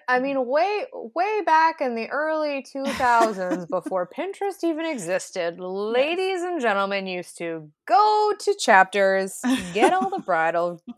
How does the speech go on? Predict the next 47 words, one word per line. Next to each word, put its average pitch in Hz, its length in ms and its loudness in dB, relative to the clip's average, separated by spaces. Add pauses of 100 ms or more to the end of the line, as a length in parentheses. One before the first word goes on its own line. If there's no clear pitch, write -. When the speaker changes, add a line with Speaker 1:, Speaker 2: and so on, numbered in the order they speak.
(120)
Speaker 1:
thingies, 226 440 -2 (500)
all 240 160 6
the 285 60 4
bridal 240 280 6
Speaker 2:
Start 254 160 2
Speaker 1:
magazines, 208 380 -2
Speaker 2:
cutting. 185 300 -2 (180)
Speaker 1:
and 208 100 0
they 302 120 4
would 311 120 2
Speaker 2:
Yes. - 80 -10
Speaker 1:
sit 392 220 -2
there 262 320 4 (240)
and 160 200 -12
hand 190 520 -8
cut. - 240 -12 (680)
Speaker 2:
Yes. 151 160 -10
Speaker 1:
And 190 120 -4
you'd 196 120 -6
get 185 180 -2
paper 240 300 4
cuts, 240 460 0 (240)
and 196 100 -6
you 170 80 -14
have 180 180 -10
glue 254 420 10
everywhere, 233 640 8 (200)
but 196 140 -2
you 226 100 0
Speaker 2:
<laughs> 220 180 6
Speaker 1:
had 202 260 8 (260)
a 214 80 2 (180)
booklet, - 520 -2 (240)
and 214 140 0
it 214 60 2
was, 214 140 2
like, 165 300 0
all 320 240 12
of 285 80 8
your 294 100 4
things, 240 480 2
but 190 140 -8
it 208 40 -2
was, 190 140 -4
like, 160 160 -12 (500)
pages, - 560 -16
actual, 226 540 2